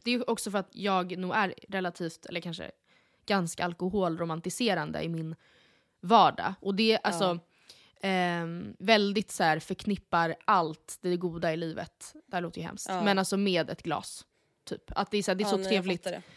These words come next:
Speaker 1: Och jag, obs, jag vill verkligen flagga för att det inte på något vis... Alltså, ehm, jag menar verkligen att så här,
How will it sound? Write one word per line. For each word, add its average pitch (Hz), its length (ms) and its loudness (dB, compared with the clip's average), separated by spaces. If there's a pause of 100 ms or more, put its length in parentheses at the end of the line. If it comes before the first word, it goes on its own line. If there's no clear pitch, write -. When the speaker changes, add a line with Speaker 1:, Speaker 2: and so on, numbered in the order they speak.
(120)
Speaker 1:
Och 220 140 2
jag, 220 120 6
obs, - 240 4
jag 202 60 2
vill 196 40 2
verkligen 185 200 -2
flagga 185 280 0
för 180 120 -2
att 165 100 0
det 185 60 -4
inte 185 400 -2
på - 100 0
något 170 140 0
vis... 156 240 -2
Alltså, 202 240 2 (200)
ehm, 165 440 -4 (800)
jag 226 160 8
menar 214 260 6
verkligen 185 280 4
att - 80 -8
så - 100 -4
här, 147 120 2